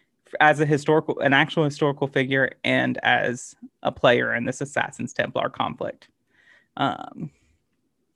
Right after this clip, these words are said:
and so, a little history for her. She's born in fourteen twelve. Um,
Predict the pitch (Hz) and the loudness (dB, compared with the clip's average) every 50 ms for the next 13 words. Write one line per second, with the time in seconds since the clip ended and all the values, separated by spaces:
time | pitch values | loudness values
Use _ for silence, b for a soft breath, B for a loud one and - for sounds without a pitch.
0 | _ b b b b b b b b b b b b - - 175 185 180 - - | _ b b b b b b b b b b b b 4 6 6 6 6 4 6
1 | 202 185 180 180 175 165 165 - - - _ _ _ _ - 160 170 190 220 233 | 6 8 8 10 8 8 6 4 2 -4 _ _ _ _ 4 6 6 8 8 6
2 | 240 - 180 147 - - 156 147 143 - 147 135 127 120 117 120 127 - - - | 6 6 4 4 4 2 0 0 2 2 0 0 2 2 0 0 -2 -2 0 -2
3 | 151 131 123 - - 143 147 165 175 185 190 196 190 - 135 135 131 123 - - | -2 -2 -2 -2 -2 0 0 2 2 2 2 0 0 0 2 0 0 0 -2 -6
4 | - 143 147 170 - _ - - 170 160 151 147 143 139 - - - 120 113 95 | -2 0 0 0 -2 _ -10 -4 -2 -2 0 0 0 -2 -4 -4 0 0 0 0
5 | - - - - - - _ _ _ _ - - - - - - - - - - | 0 -4 -6 -16 -20 -20 _ _ _ _ -12 -8 -8 -8 -8 -10 -16 -16 -18 -18